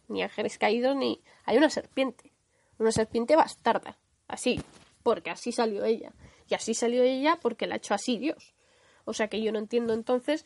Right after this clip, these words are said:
cómo luego todo es, es culpa de la otra, pero bueno.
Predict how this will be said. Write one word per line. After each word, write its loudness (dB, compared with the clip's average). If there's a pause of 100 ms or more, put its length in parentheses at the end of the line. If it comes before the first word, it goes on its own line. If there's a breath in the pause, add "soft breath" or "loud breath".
(280 soft breath)
cómo 2
luego 4
todo 2
es, -14
es -8
culpa 0
de 0
la 8
otra, -4
pero -4
bueno. 4